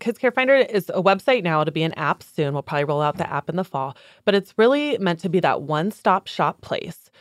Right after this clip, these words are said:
where parents can go to find any type of childcare, programs, extracurricular activities, or service providers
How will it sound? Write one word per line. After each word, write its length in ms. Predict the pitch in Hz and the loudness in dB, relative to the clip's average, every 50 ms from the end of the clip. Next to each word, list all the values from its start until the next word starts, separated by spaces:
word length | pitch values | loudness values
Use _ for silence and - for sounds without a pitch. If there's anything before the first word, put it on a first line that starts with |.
| _ _ | _ _
where 140 | - 170 165 | -2 -2 -2
parents 480 | 165 - 180 160 165 180 196 196 - | -2 -4 -4 -2 -2 -2 -4 -6 -8
can 180 | - - 240 220 | -8 -6 -4 0
go 300 | 175 143 131 131 123 143 | 2 2 2 2 0 -2
to 160 | - - 170 | -4 -8 -8
find 280 | - - 151 147 139 - - | -6 -6 -6 -6 -6 -6 -8
any 220 | 143 147 147 151 | -8 -6 -6 -8
type 240 | 151 - 139 - - | -8 -8 -10 -8 -10
of 160 | 123 101 - | -12 -12 -12
childcare, 880 | - - - 127 98 104 127 - - - - 233 233 247 277 311 320 311 _ _ _ _ _ _ _ _ - - - - | -16 -10 -8 -8 -6 -4 -6 -6 -6 -4 -4 -2 -2 0 -2 -2 -4 -6 _ _ _ _ _ _ _ _ -20 -20 -12 -4
programs, 840 | - 147 151 160 170 170 214 214 220 233 240 247 269 277 254 - _ _ _ - | 0 2 2 2 2 0 0 0 2 2 0 0 -2 -4 -8 -14 _ _ _ -6
extracurricular 1000 | 156 156 - - - - 131 - - - 135 156 196 226 - 269 262 262 262 262 | -6 -6 -6 -10 -10 -10 -10 -6 -6 -4 -2 -2 -4 -2 -2 0 0 2 2 2
activities, 640 | 254 254 - - - 254 220 247 240 240 240 - - _ _ | 0 -2 -2 0 0 0 0 0 -2 -2 -4 -6 -10 _ _
or 260 | - 190 190 196 208 | 2 4 4 4 4
service 640 | 208 - - - _ - 254 269 269 220 214 180 - | 0 -4 -12 -4 _ 2 4 4 4 2 0 0 -2
providers 720 | _ - - 165 147 135 139 131 135 135 135 120 131 - | _ -4 -2 -2 0 0 0 0 0 0 -2 -4 -4 -6